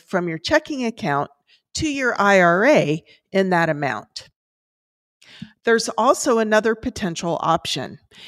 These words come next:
If your employer offers direct deposit of your paycheck to multiple accounts, you could direct a portion of your paycheck to the I R A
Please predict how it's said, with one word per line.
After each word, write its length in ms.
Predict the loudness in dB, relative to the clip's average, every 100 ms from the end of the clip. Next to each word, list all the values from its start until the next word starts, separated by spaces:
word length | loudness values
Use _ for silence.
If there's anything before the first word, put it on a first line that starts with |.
| -20 _
If 280 | 2 2 0
your 160 | -2 -2
employer 580 | -4 -4 0 2 2 2
offers 460 | 2 0 -6 -8 -8
direct 460 | -2 2 0 -2
deposit 480 | -10 -2 -2 0 -4
of 120 | -4
your 100 | -8
paycheck 560 | -6 -6 -6 -6 -10 -12
to 80 | -10
multiple 520 | -8 -6 -6 -6 -4
accounts, 760 | -6 0 2 2 0 -6 -12 -14 -20 -20 -20 -8
you 180 | -8
could 360 | -8 -6 -6 -4
direct 540 | -2 2 2 2 -2 -8
a 80 | -8
portion 480 | -8 -4 -4 -2 -6
of 120 | -6
your 120 | -8
paycheck 560 | -8 -8 -8 -6 -6 -8 _ _ _ -4
to 120 | 0
the 180 | 0 2
I 200 | 0 0
R 240 | -2 2
A 340 | 4 4 0